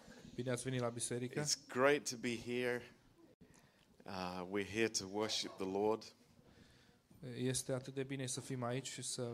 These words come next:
Speaker 1: lăudăm pe Dum-, Domnul.
Speaker 2: So let's stand up and pray together.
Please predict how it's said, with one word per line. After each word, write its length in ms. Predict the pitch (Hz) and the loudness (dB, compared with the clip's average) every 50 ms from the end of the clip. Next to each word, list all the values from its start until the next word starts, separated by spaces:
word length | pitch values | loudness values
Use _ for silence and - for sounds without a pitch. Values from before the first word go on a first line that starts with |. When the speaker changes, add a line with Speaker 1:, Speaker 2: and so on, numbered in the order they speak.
| 117 117 | -2 -2
Speaker 1:
lăudăm 360 | 113 113 113 117 120 123 123 | -2 -2 -2 0 0 0 0
pe 120 | 123 123 | 2 0
Dum-, 300 | 113 117 120 117 117 110 - | -2 0 -2 -4 -4 -4 -2
Domnul. 320 | - 127 131 139 143 147 151 - - | 0 0 0 0 -2 -6 -8 -10 -14
Speaker 2:
So 240 | - - - - 90 | -10 -10 -8 -6 -4
let's 340 | 87 82 - - 110 117 113 | -6 -4 -2 0 0 0 2
stand 480 | 117 - - - - 107 107 107 104 | 2 2 2 4 4 4 2 2 2
up 240 | 101 101 104 - - - - - - | 2 2 2 0 -2 -6 -12 -12 -10
and 400 | - 92 90 90 87 85 85 85 - - | -8 -8 -8 -8 -8 -10 -12 -14 -16 -8
pray 280 | - - 101 95 92 90 | -2 2 2 4 2 2
together. 500 | - - 82 - 85 82 80 78 82 | -2 -4 -4 -2 -2 -2 -2 -4 -6